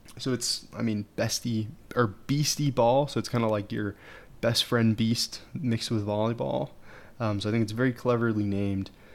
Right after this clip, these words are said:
Beastie Ball. And it kinda looks like you're kinda just playing volleyball through this turn-based combat. Um, I mean, it's like a game.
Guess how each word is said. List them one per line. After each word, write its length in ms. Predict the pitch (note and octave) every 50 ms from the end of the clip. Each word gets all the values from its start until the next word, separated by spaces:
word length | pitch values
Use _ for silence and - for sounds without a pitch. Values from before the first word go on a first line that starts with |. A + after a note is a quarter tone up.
| - - - - - -
Beastie 340 | A#2 B2 B2+ - - A#2+
Ball. 380 | A2+ A2 - D#2 D2+ E2 B2 A#2+ B2 - - - - - - - - - - - - -
And 300 | C3+ B2+ C3 C3 C3 B2+
it 100 | A2+ -
kinda 200 | - F3+ F#3+ G3+
looks 260 | F#3 E3 E3 D#3+ - E3
like 100 | D3 C3
you're 120 | C3+ C3
kinda 240 | - - D3 D3 C3+
just 220 | B2+ A#2 A#2+ - -
playing 520 | - B2 B2 B2 B2+ B2 A#2+ A#2+ A2+ G#2+ - - A#2+ A2
volleyball 720 | - A2+ A2 A2+ B2 B2 A#2+ A2+ A#2 A#2 A2+ A2 A2 G#2+
through 240 | - - A#2+ A#2 A2
this 160 | G#2+ G2+ -
turn-based 640 | - - - A#2+ A#2+ A2+ A2+ A2 A2+ A2 G#2 - -
combat. 680 | - - A#2 A2 A2 G#2 G2 G2 G2 G2 G2 F#2+ - - - - - - - - - - -
Um, 640 | - G#2+ G2+ G2 G2+ G2 G2 F#2+ G2 G2 - - A#2+ A#2+
I 60 | A#2
mean, 180 | B2 A#2+ A#2
it's 120 | A2+ A2 -
like 160 | A#2 A2 G#2
a 40 | G2+
game. 500 | F#2+ F#2+ G2 A2 G#2 F#2 F2 - A2